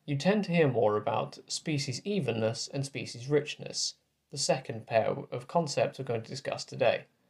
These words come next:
So, species richness would be the number of species in a given area.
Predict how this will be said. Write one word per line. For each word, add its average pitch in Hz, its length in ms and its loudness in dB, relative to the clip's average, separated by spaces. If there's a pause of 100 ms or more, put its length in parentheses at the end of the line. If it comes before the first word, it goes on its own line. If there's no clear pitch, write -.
(1300)
So, - 300 -6 (520)
species 135 540 -6
richness 143 760 2
would 147 160 -2
be 165 80 0
the 156 140 2
number 156 380 4
of 147 120 2
species 113 420 -6
in 117 140 -2
a 117 40 -2
given 104 280 -2
area. 113 460 2